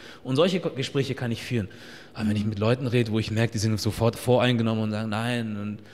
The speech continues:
die wollen eigentlich nur eine gewisse Antwort von dir hören, ich bin raus, so.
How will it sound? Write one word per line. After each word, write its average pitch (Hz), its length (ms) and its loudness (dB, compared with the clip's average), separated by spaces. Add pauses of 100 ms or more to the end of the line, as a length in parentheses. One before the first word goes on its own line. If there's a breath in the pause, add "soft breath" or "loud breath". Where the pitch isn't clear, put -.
(140 loud breath)
die 110 60 0
wollen 120 160 4
eigentlich 117 180 -2
nur 123 220 -4
eine 131 200 10
gewisse 123 360 4
Antwort 120 320 0
von 110 160 -2
dir 113 120 2
hören, 123 200 4 (260 loud breath)
ich - 100 -8
bin 95 140 -4
raus, 87 440 -10
so. 87 240 -14